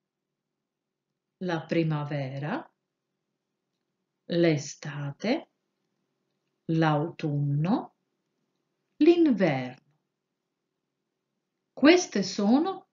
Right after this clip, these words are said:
le stagioni. La primavera, prolece, l'estate, lieto, l'autunno,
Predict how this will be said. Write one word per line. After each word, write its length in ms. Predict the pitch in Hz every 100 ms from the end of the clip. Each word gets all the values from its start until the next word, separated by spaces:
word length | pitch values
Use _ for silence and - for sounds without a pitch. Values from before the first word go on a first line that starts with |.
| _ _ _
le 240 | 214 302 370
stagioni. 760 | - 311 247 180 165 - - - _ _ _ _ _ _ _ _ _ _ _ _ _ _ 175
La 220 | 175 170
primavera, 960 | 175 160 151 143 143 135 135 170 302 - _ _
prolece, 800 | - 151 135 139 139 - 240 330 - _ _ _ _
l'estate, 1120 | 180 175 165 - - 156 160 139 - 165 160 _ _
lieto, 760 | - 147 135 127 - 240 330 - _ _ _ _ _
l'autunno, 960 | 175 170 175 170 - 196 160 147 147 147